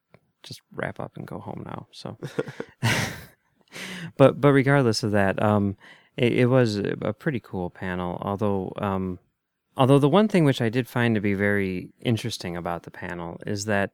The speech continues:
you know, it seems like everyone who worked on the show, who, in front of the camera, was a really big fan of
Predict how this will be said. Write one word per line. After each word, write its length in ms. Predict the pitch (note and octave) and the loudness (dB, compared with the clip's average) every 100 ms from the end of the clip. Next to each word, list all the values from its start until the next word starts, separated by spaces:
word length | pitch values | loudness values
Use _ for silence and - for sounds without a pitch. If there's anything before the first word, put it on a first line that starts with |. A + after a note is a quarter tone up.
| _ _ _ _ - - | _ _ _ _ -20 -18
you 220 | - - | -12 -6
know, 200 | B2+ G#2+ - - _ _ _ _ _ _ | -4 -4 -6 -18 _ _ _ _ _ _
it 120 | C#3 - | -6 -2
seems 480 | - - G3+ G#3 | -2 2 2 2
like 220 | A2 G2+ - | 0 -2 -2
everyone 720 | A2 A#2+ B2 A2+ G#2 G2 G2 - _ A#2+ | -2 0 2 2 2 0 -4 -10 _ -8
who 100 | B2 | -6
worked 400 | G#2 G#2 C#3+ - | 0 0 0 0
on 120 | G#2 | -2
the 80 | G2 | -2
show, 500 | F#2 - F#2+ F#2 F2+ _ - | -2 -2 -2 -2 -4 _ -6
who, 240 | A#2+ B2+ - | -4 -2 -4
in 560 | G#2+ - - - B2 | -6 -6 -8 -2 -2
front 260 | G#2 - B2+ | 0 0 2
of 60 | C3 | 2
the 80 | G#2+ | -2
camera, 540 | - F#2 F2+ F2+ G2 _ _ _ _ | -4 -4 -4 -4 -6 _ _ _ _
was 180 | C3 G#2+ | -2 0
a 100 | G2+ | 0
really 500 | F#2+ C3 D3 D3 C#3 | -2 -2 -2 0 -2
big 260 | A#2 A#2 - | 0 -2 -4
fan 400 | - A2 A2 G2+ | -6 -4 -2 -4
of 280 | F2+ F2+ | -6 -10